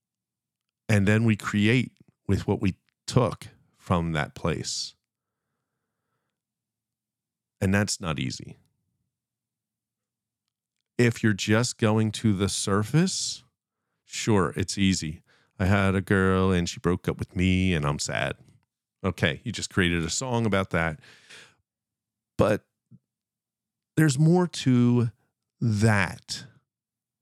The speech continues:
And if you go a little bit down, you can find out what is it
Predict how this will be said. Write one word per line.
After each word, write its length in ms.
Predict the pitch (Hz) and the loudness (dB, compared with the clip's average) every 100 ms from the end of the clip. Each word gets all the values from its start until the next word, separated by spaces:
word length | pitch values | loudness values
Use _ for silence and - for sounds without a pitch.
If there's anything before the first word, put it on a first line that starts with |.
| _ _ | _ _
And 140 | 110 | 2
if 140 | 110 - | 2 2
you 60 | |
go 180 | 110 120 | 2 2
a 20 | |
little 320 | 107 110 190 254 | 2 2 0 2
bit 220 | 233 - | 0 2
down, 480 | 92 80 76 127 185 - _ _ _ _ _ _ _ _ - | 0 2 0 -2 -6 -14 _ _ _ _ _ _ _ _ 0
you 240 | 107 101 | 2 2
can 560 | - 98 101 95 92 90 | 0 0 2 2 0 -4
find 440 | - - 120 127 | -4 -2 0 2
out 240 | 110 82 - | 0 0 -2
what 400 | 92 113 185 233 | 0 2 2 2
is 240 | 147 - | 0 -2
it 220 | - - | -8 -14